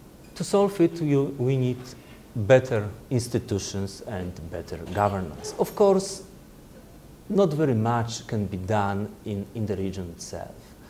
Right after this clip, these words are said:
The, the, the, the, the key solutions lie outside the region, in the United States, in Europe, and so on. But still, but still, there is a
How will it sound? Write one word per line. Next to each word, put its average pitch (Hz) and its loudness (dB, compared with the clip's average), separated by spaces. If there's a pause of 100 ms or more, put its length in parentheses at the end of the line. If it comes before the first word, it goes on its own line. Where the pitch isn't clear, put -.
(280)
The, 113 0 (460)
the, 120 -6
the, 123 -4
the, 123 -2
the 120 -4 (220)
key 214 4
solutions 143 2 (100)
lie 123 -2
outside 110 0 (420)
the 90 -6
region, 87 -8 (340)
in 135 -4
the 117 -2
United 107 -4
States, 101 -2
in 85 -8
Europe, 90 -4
and - -14
so - -10
on. 87 -6 (380)
But 151 6
still, 196 6 (1300)
but 127 8
still, 127 4 (200)
there 120 4
is 123 -2
a 98 -2